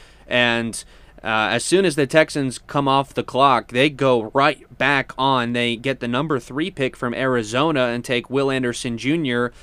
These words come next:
the linebacker from Alabama. I think if you had asked scouts during the season who their number one prospect was, offense or defense, I think a-,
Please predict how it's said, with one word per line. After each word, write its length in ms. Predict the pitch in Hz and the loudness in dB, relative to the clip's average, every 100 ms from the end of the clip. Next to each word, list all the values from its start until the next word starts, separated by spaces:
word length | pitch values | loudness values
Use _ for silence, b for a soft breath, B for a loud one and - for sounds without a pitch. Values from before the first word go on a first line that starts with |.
| b - | b -10
the 80 | 113 | -2
linebacker 520 | 127 143 127 120 120 | 0 2 2 0 -4
from 140 | 120 | -2
Alabama. 760 | 120 123 110 123 147 127 113 120 | 0 0 0 0 0 0 -2 -4
I 100 | 127 | -6
think 240 | 131 180 | -4 -4
if 240 | 147 127 - | -4 -8 -8
you 180 | 151 156 | -2 0
had 120 | 139 | 2
asked 240 | 135 135 | 2 0
scouts 420 | - 147 139 131 - | -2 0 0 -4 -4
during 340 | 139 143 156 | 0 0 0
the 60 | 127 | -4
season 400 | - 123 120 120 | -4 -4 -4 -4
who 140 | 127 | -2
their 300 | 120 120 113 b b b | 0 0 0 b b b
number 280 | 123 139 131 | -2 2 2
one 200 | 127 123 | 2 0
prospect 500 | 135 127 139 127 117 | 0 0 0 -4 -2
was, 220 | 117 117 | -2 0
offense 360 | 113 131 139 - | 0 0 -2 -6
or 80 | 107 | -6
defense, 520 | 127 135 104 107 - - | -6 -4 -8 -8 -14 -10
I 100 | 123 | -8
think 200 | 175 185 | -6 -6
a-, 100 | 117 | -8